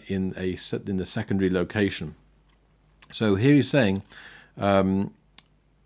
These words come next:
that, uh, he, he hasn't left friends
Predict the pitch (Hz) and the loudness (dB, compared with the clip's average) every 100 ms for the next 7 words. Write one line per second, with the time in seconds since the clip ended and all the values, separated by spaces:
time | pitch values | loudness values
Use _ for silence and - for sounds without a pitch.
0 | _ _ _ _ _ _ _ _ _ _ | _ _ _ _ _ _ _ _ _ _
1 | _ _ _ _ _ - 101 98 90 - | _ _ _ _ _ -6 -2 0 -2 -6
2 | - - - 101 92 82 - _ _ _ | -14 -14 -12 -8 -6 -8 -14 _ _ _
3 | _ _ _ _ _ - 104 101 - 92 | _ _ _ _ _ -6 -4 -4 -6 -4
4 | 135 147 127 104 87 - - - - 101 | -2 0 -2 -2 -2 -4 -14 -14 -4 -2
5 | 92 87 | 0 -4